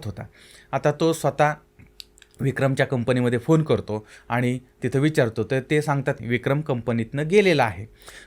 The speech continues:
कंपनीतनं गेलेला म्हणजे इथून गेलाय, पण तिथं पोहोचलेला नाही. आता इथून तिथं याच्यामध्ये काय झालं होतं? आता या सगळ्यांनी दोन दिवस सगळीकडे शोध घेतला, घेतला, घेतला,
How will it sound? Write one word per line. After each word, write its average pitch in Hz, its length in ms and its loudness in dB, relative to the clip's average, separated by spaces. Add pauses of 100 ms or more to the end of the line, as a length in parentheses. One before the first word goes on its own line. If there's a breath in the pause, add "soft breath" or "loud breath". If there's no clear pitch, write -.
कंपनीतनं 202 600 6
गेलेला 160 360 4
म्हणजे 127 220 -2
इथून 160 480 2
गेलाय, 131 380 4
पण 143 320 0
तिथं 131 280 -2
पोहोचलेला 113 680 0
नाही. 113 300 0 (300 loud breath)
आता 135 200 0
इथून 156 440 2
तिथं 120 180 0
याच्यामध्ये 127 640 0
काय 175 240 2
झालं 123 220 0
होतं? 101 280 -8 (560 loud breath)
आता 170 240 2
या 175 160 4
सगळ्यांनी 143 500 0
दोन 143 340 2
दिवस 139 320 0
सगळीकडे 123 500 2
शोध 123 280 -2
घेतला, 113 480 -2
घेतला, 104 420 -4
घेतला, 104 420 -4